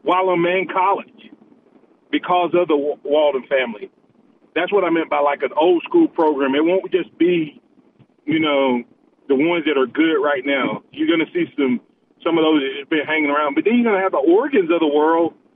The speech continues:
that have access to Nike, and Maryland, who has access to Under Armour. There's a lot of Nikes and Under Armour people out there that right now have been behind the scenes,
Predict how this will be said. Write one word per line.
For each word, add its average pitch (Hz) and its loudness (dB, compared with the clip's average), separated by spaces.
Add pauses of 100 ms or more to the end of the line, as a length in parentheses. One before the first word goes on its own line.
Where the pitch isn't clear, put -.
(200)
that 139 -2
have 165 0
access 175 -2
to 151 2
Nike, 185 -4 (400)
and 139 -4 (180)
Maryland, 190 0
who 165 4
has 170 -2
access 185 0
to 156 -2
Under 202 0
Armour. 170 2 (440)
There's 262 0
a 233 2
lot 180 2
of 190 0 (200)
Nikes 175 -4
and 156 0
Under 175 -2
Armour 165 2
people 165 0
out 147 -2
there 135 2 (440)
that 143 0
right 151 -2
now 156 -2 (360)
have 135 -4
been 151 0
behind 147 -2
the 135 -2 (100)
scenes, 151 0